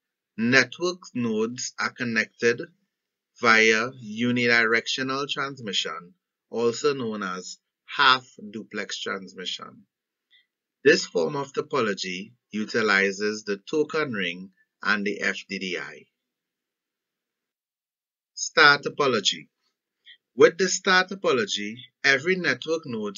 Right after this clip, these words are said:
connects to a central network device, such as a hub or switch or computer. It is easy to add another computer to the network,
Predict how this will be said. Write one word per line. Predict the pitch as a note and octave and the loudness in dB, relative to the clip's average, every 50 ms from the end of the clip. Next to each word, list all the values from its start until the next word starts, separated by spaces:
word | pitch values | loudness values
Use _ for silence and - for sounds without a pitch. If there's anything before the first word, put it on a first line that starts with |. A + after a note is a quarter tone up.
| - - - | -10 -8 -4
connects | C#3 B2 A#2 A#2 A#2 B2 B2 - - | -4 -2 0 0 -2 -2 -4 -10 -10
to | - C#3+ C3 | -8 -4 -4
a | B2 A2+ | -4 -4
central | G#2+ - - - - E3 D3+ D3+ D3 D3 D3 - D#3+ D#3+ D#3 D#3 D#3 | -6 -8 -8 -2 0 2 2 2 0 -2 -4 0 0 0 0 0 -2
network | C#3+ B2 A#2 A#2+ - B2 A#2+ B2+ | -4 -6 -6 -8 -10 -14 -12 -10
device, | C3 C3+ B2 B2+ - F#2 F2 F2 F#2+ - - - _ _ _ _ _ - | -8 -8 -6 -4 -4 -4 -4 -6 -8 -12 -18 -20 _ _ _ _ _ -16
such | - - - D3+ C#3+ C#3 D3 | -8 -2 0 0 2 2 2
as | C3+ B2+ B2+ A#2+ | 0 0 0 0
a | A#2+ A2 G#2+ | -2 -4 -4
hub | G2+ - C3 B2 A2+ A#2+ B2+ - _ _ _ _ _ _ _ _ _ - | -4 -4 -4 -4 -4 -6 -8 -14 _ _ _ _ _ _ _ _ _ 0
or | C#3 C#3+ D3+ E3 | 2 4 4 4
switch | D#3 - - - C3 G#2+ G2+ G2 - - - - - _ - - - | 2 0 -4 -4 -2 -4 -2 -2 -2 -2 -2 -4 -6 _ -16 -10 -6
or | A2 A2+ A2+ G#2 | -4 -4 -4 -4
computer. | - B2+ A#2+ A#2 A#2 A#2 A#2 A#2 - G#2 E2 D2+ - _ _ _ _ _ _ _ _ _ _ _ _ _ _ _ _ _ _ _ _ _ _ _ _ _ _ _ _ _ _ _ _ _ _ _ _ _ _ _ _ _ - | -4 -6 -6 -6 -6 -8 -8 -8 -6 -8 -8 -10 -10 _ _ _ _ _ _ _ _ _ _ _ _ _ _ _ _ _ _ _ _ _ _ _ _ _ _ _ _ _ _ _ _ _ _ _ _ _ _ _ _ _ 2
It | C#3 C#3+ B2+ | 4 6 6
is | B2+ B2+ B2 - - - | 6 4 2 0 -8 -10
easy | - E3 E3+ E3+ E3+ G#3+ G#3 | -6 -4 -4 -2 0 0 0
to | G3+ A2+ G#2+ - - | 2 2 2 4 4
add | C#3 C#3 C#3 | 4 4 4
another | C#3+ C#3+ C#3 C3 B2 B2 A#2+ - | 4 0 0 0 0 0 0 0
computer | - - E3 F3 D3+ D#3+ C#3+ B2 A2+ A#2 A#2 | -2 -6 -8 -8 -6 -8 -6 -2 -2 -2 -2
to | - C#3+ | -2 0
the | C3+ C3+ C3 | 0 0 2
network, | B2+ A#2 G2 G2 - - F2+ F2+ G2 G2 | 2 0 -2 -4 -6 -10 -10 -8 -8 -8